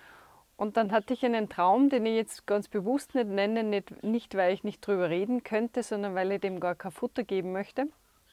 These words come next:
Und der Traum war einfach so real und so ganz, äh, wie aus dem normalen Leben gegriffen,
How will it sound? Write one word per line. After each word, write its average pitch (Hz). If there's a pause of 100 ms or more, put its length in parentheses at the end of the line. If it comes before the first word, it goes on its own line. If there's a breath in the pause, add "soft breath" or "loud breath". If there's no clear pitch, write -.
(1040 loud breath)
Und 220 (100)
der 220
Traum 226
war 220
einfach 226
so 285
real 208 (340)
und 208
so -
ganz, - (160)
äh, - (140)
wie 220
aus 220
dem 214
normalen 190
Leben 214
gegriffen, 277